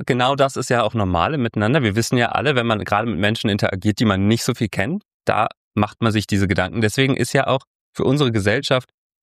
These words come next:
das Neue immer eine gewisse Herausforderung, weil wir uns da eben noch nicht darauf verlassen können, dass wir wissen, „Mit denen war ich schon im Kindergarten, da weiß ich ganz genau, wie die reagieren werden, wenn ich etwas teile.“ Aber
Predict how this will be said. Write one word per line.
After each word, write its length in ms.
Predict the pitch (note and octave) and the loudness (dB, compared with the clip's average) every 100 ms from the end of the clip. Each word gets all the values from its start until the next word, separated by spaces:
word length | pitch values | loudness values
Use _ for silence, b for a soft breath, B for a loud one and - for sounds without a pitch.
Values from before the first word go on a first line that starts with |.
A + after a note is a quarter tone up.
| _ | _
das 320 | A#2 A2+ - - _ - | -2 -2 -8 -14 _ 0
Neue 420 | A2+ G#2+ B2+ F#3+ | 2 4 2 2
immer 300 | - E3 D#3 | 0 0 0
eine 220 | D3 C#3 | 0 0
gewisse 240 | C3+ C3+ | -2 0
Herausforderung, 680 | C#3 B2+ E3 - C3+ F#2+ F2+ | 0 0 -2 -4 -2 0 0
weil 140 | F#2+ G#2 | 0 0
wir 100 | F#2+ | 0
uns 220 | G2+ - | -2 0
da 200 | G2+ C3 | 0 0
eben 140 | C#3 | -2
noch 120 | B2+ | -4
nicht 260 | A2 E3 - | -2 -2 0
darauf 160 | C3 - | -2 0
verlassen 360 | A#2+ A#2+ B2 | -2 0 -2
können, 180 | A2+ G2 | 0 0
dass 140 | F#2+ | 0
wir 120 | G#2 G2+ | -2 -2
wissen, 240 | - G#2+ - _ _ _ | 0 -2 -4 _ _ _
„Mit 200 | A2 G2+ | -2 2
denen 220 | G#2 G2+ | 2 4
war 140 | F#2 F#2 | 2 0
ich 80 | - | 0
schon 140 | G#2+ | 2
im 100 | G2+ | 2
Kindergarten, 560 | C3 E3+ C#3 A2 G2 G2 | 2 2 2 2 2 0
da 120 | F2 | 2
weiß 200 | F#2 G2 | 0 -2
ich 100 | G#2+ | -4
ganz 180 | G2+ F#2+ | -4 -2
genau, 300 | G2 G2 A2+ | 0 0 0
wie 80 | G2 | -2
die 160 | F#2+ F2+ B _ | -2 -4 B _
reagieren 500 | F#2+ F#2 F#2 B2 A2 | 0 0 2 2 2
werden, 220 | F#2+ F#2 | 2 2
wenn 140 | F#2 F2 | 2 0
ich 120 | - | -2
etwas 260 | - F2+ - | -2 -2 -2
teile.“ 340 | F2+ F2 A#2+ - | -4 -2 -2 -2
Aber 360 | G2 G#2 D3 | -4 0 0